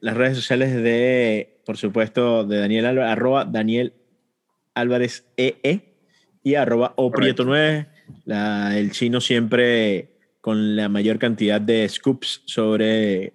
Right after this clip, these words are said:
Speaker 1: las noticias, por supuesto también la de Craig Mish, eh, y arroba Swings and Mishes, nuestro podcast,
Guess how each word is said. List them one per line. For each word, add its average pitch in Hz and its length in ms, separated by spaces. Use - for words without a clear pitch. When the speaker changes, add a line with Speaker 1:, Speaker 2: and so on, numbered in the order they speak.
Speaker 1:
las 107 140
noticias, 147 480
por - 180
supuesto 101 220
también 104 160
la 107 80
de 101 100
Craig 139 340
Mish, 151 420
eh, 101 440
y 110 340
arroba 107 320
Swings 117 380
and 110 120
Mishes, 110 440
nuestro 110 760
podcast, 107 560